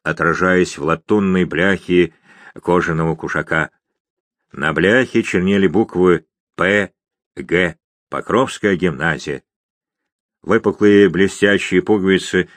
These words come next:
как серебряные божьи коровки, выползли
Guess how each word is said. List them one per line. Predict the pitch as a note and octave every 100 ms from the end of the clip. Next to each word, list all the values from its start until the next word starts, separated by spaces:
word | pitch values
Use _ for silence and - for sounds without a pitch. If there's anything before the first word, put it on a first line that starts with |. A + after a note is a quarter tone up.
| _ _ _
как | G2+ -
серебряные | G#2 G#2 A2+ G#2 G#2+ G#2+ G#2 -
божьи | - D2+ G2 F2+ G2
коровки, | - F#2 A2+ G#2 - G#2 - -
выползли | - F2 A#2 A2+ F#2 D2+ E2+ F2+